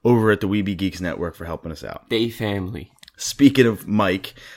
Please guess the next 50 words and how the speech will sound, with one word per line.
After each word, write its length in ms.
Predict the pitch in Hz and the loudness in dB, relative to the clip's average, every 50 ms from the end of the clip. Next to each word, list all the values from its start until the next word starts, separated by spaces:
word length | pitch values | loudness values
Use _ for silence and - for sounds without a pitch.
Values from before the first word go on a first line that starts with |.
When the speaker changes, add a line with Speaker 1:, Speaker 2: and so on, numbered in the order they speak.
| - - | -14 -6
Speaker 1:
uh, 220 | - 95 92 90 76 | -4 -2 0 0 2
also 340 | - 107 110 104 - 120 110 | 4 4 2 4 4 4 4
at 80 | 107 | 4
the 180 | - 113 - 131 | 2 0 2 4
E 80 | 131 127 | 6 6
S 180 | 120 - - | 6 6 6
O 160 | 131 123 135 | 8 8 8
Network, 440 | 131 117 101 90 - 92 92 90 - | 8 6 4 4 2 0 0 0 2
we're 120 | 101 95 95 | 2 2 2
a 60 | 92 | 2
part 200 | - 107 101 101 | 2 2 4 4
of 40 | 95 | 4
the 200 | 95 - 107 113 | 2 0 0 2
E 100 | 113 110 | 2 2
S 180 | 107 104 - | 2 0 0
O 140 | 113 110 110 | 2 0 2
Podcast 500 | - 113 110 110 104 - 113 104 101 - | 2 2 0 0 0 0 -2 -2 -2 0
Network 320 | 113 107 95 107 113 - | -2 -2 0 0 0 0
as 100 | 107 92 | 0 0
well 180 | 104 110 113 113 | 2 4 4 2
with 140 | 98 90 90 | 2 0 -2
Mike 280 | 95 92 95 90 - | 0 0 0 0 -2
and 140 | - 85 92 95 | -2 -2 0 0
Mike. 280 | 98 101 127 - - - - - _ | 0 0 -2 -4 -8 -18 -20 -20 _
So 200 | - - 107 - - | -4 -2 -2 -2 2
every 260 | - 117 117 107 120 117 | 4 4 4 4 4 0
podcast 540 | - - 107 104 101 - - 107 101 - - | 2 2 2 2 2 2 0 -2 -2 -2 -2
network 320 | 107 90 - 92 92 - | -4 -2 0 -2 -2 -2
we 140 | 98 98 95 | 0 2 2
are 180 | 95 92 90 92 | 4 4 4 4
on 280 | 101 110 120 123 120 - - - _ _ _ _ | 2 2 2 0 0 -2 -8 -20 _ _ _ _
starts 480 | - - - - - - 110 110 107 - | -14 -10 -10 -8 -2 0 0 0 0 -2
with 120 | 101 95 | -8 -8
Mike. 200 | 98 80 67 - | -6 -8 -6 -4
<laughs> 120 | 151 160 160 135 - - - - - 302 285 - - - - - - - - - - 151 165 - | -2 -2 -2 -4 -6 -12 -12 -8 -8 -8 -8 -8 -14 -18 -18 -18 -18 -20 -20 -8 -4 -2 -2 0
Speaker 2:
So 120 | 156 143 | 2 2
we 80 | 139 131 | 2 2
can 160 | 143 143 131 | 2 2 0
never 180 | 131 131 147 | 2 2 4
Speaker 1:
There, 120 | 147 135 131 | 6 6 6
Speaker 2:
forget 200 | 120 123 120 - | 8 6 4 4
their 120 | 127 117 | 4 2
name. 180 | 107 98 87 117 | 2 2 6 8
Speaker 1:
we 140 | 135 143 143 | 8 8 8
have 260 | 143 143 135 123 120 | 8 6 4 6 6
more 180 | 135 143 143 | 6 6 6
Mikes 380 | 131 127 135 131 123 110 - - | 6 6 6 6 6 4 2 0
than 140 | 113 107 104 | 0 0 0
podcast 520 | - - 110 107 101 - - 107 92 - | 2 2 2 2 2 0 -2 -4 -2 0
networks. 540 | 107 110 104 - 82 78 65 - - - | 0 0 0 0 -2 -6 -4 -4 -4 -6